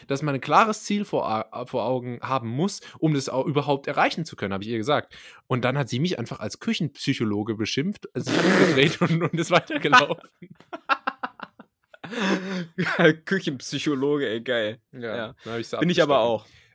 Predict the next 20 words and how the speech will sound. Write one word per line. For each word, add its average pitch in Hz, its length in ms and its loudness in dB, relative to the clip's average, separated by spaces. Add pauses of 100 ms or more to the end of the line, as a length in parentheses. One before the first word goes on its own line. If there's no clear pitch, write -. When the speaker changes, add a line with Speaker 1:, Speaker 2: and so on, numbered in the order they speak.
(160)
Speaker 1:
Ähm, 202 760 -2 (1400)
dann 135 140 0
hab 160 80 2
ich 156 100 -2
ihr, 156 100 -6
mit 139 220 -6
ihr, 156 100 0
<laughs> 113 260 -12
dann - 80 -8
hab 139 60 -4
ich 147 100 -10
mit 139 100 -10
ihr 139 100 -6
den 127 120 -8
Weihnachtsmann 117 500 -6
gemacht. 98 460 -16 (480)
Speaker 2:
Ja. 113 260 -4 (240)
Speaker 1:
Kopf 147 240 -6
ab. 92 220 -10 (720)
Gut, 233 380 -2